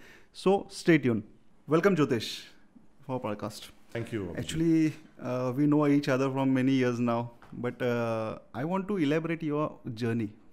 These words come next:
Speaker 1: from Mumbai से born and brought up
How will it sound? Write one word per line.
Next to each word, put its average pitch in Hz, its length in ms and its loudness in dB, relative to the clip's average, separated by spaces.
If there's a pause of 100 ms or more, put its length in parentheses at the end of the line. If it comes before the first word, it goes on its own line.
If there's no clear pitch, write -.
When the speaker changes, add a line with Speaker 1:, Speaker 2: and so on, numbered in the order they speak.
Speaker 1:
from 131 340 0
Mumbai 131 360 8
से 208 500 4 (480)
born 131 320 4
and 170 120 6
brought 160 180 2
up 160 80 2